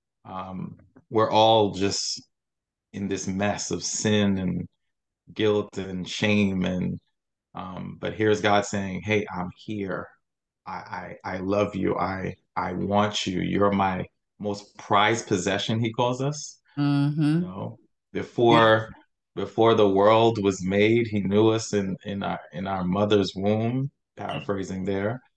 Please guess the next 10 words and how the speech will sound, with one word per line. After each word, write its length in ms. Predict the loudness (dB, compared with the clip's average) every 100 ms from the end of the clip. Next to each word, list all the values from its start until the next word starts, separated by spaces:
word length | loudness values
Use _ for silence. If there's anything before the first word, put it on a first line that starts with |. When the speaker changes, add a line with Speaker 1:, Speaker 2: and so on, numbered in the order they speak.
| _ _ _
Speaker 2:
Yeah. 460 | -8 -2 0 0 -2
Speaker 1:
Um, 200 | -4 -10 _ _
you 120 | -10
know, 140 | -8 -4
the 200 | -2 2
innermost 500 | 4 6 4 4 0
being 300 | 2 2 2
he 140 | 2
knows 380 | 2 2 2
ab-, 80 | 2